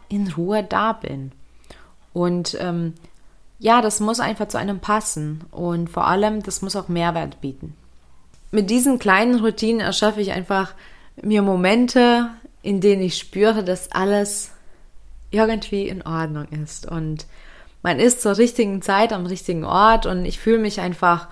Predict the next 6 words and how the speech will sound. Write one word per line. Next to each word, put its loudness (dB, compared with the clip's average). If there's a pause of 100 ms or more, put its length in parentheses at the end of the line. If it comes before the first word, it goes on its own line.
(500)
unbeschwert, 4 (280)
glücklich 0 (540)
und -4 (280)
vor 2
allem 2
doch 0